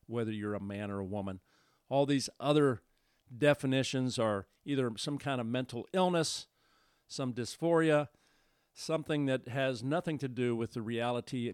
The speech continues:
biologically of who they are. If you look at their chromosomes, if you look at their D N A, they're either a man or a woman,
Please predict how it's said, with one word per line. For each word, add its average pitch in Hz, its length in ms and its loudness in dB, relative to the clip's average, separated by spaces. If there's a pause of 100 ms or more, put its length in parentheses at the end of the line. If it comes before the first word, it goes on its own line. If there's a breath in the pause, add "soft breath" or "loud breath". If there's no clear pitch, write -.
(120)
biologically 127 800 4
of 104 140 -4
who 175 200 6
they 175 180 4
are. 110 360 4 (760)
If 123 140 -8
you 127 80 -2
look 131 180 0
at 139 120 -2
their 156 160 4
chromosomes, 135 760 2
if 104 100 -6
you 117 60 -2
look 123 160 -4
at 123 100 -6
their 135 140 2
D 131 220 0
N 131 100 0
A, 104 180 0
they're 104 200 -4
either 110 280 -4
a 101 60 -4
man 107 400 -2
or 120 80 -2
a 123 60 0
woman, 101 400 -4